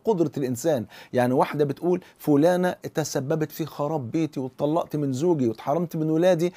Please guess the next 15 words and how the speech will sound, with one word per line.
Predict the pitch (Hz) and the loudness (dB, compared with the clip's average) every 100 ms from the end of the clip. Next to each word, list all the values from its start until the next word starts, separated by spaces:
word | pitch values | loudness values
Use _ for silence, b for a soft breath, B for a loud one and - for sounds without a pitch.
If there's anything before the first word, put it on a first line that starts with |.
| B B | B B
فهل | 175 156 208 - - | 0 2 2 0 -2
أص-، | 156 - | -2 -2
يعني | 135 139 131 | -2 0 0
أنا | 202 | 0
مش | 185 151 | 0 0
قادرة | 196 170 | 2 2
أصالحها". | 147 147 - - 90 | 4 4 2 -2 -6
أقول | 117 139 | -4 -4
لها: | 165 135 b - | -4 -8 b -4
"لا | 165 | -2
يكلف | 151 135 165 143 139 | -2 -4 -6 -6 -6
الله | 139 151 | -6 -4
نفسا | 151 - 143 | -6 -6 -6
إلا | 170 156 | -2 -2
وسعها". | 147 - 190 - | -2 -4 -6 -6